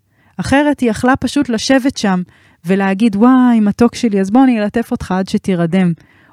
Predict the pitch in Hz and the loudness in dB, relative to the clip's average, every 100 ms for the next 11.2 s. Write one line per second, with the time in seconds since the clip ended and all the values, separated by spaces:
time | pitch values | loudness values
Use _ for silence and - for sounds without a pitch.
0 | - 165 170 196 214 - 180 170 185 226 | -2 0 0 -2 -2 -2 -2 0 2 2
1 | 208 208 226 220 190 185 185 - 220 - | 2 -2 -4 -4 -6 -4 -4 -4 -4 -4
2 | - - 190 175 208 202 190 - 180 151 | -10 -4 -4 -2 -2 -2 -2 -2 -2 -4
3 | - - - 277 294 254 330 - _ 190 | -10 -20 0 2 4 4 4 0 _ 2
4 | 220 285 208 - 170 156 165 294 269 - | 4 4 2 0 0 0 0 0 0 2
5 | 269 330 349 220 - 285 285 226 - 277 | 2 2 -2 -8 -4 -2 0 -2 -2 -2
6 | 294 208 143 127 117 131 - 131 - 135 | 0 -2 -2 -2 -4 -8 -8 -8 -8 -10
7 | _ _ _ _ 175 247 311 294 277 208 | _ _ _ _ 0 2 4 6 6 4
8 | 175 151 143 214 349 208 156 160 151 156 | 2 0 0 2 4 4 2 0 2 0
9 | - - _ _ - 170 165 - 160 151 | -2 -14 _ _ -6 -2 -2 0 -2 0
10 | 147 165 233 247 160 139 185 233 285 214 | 0 -2 -2 -2 -2 0 -2 -2 -2 0
11 | 208 233 | 2 0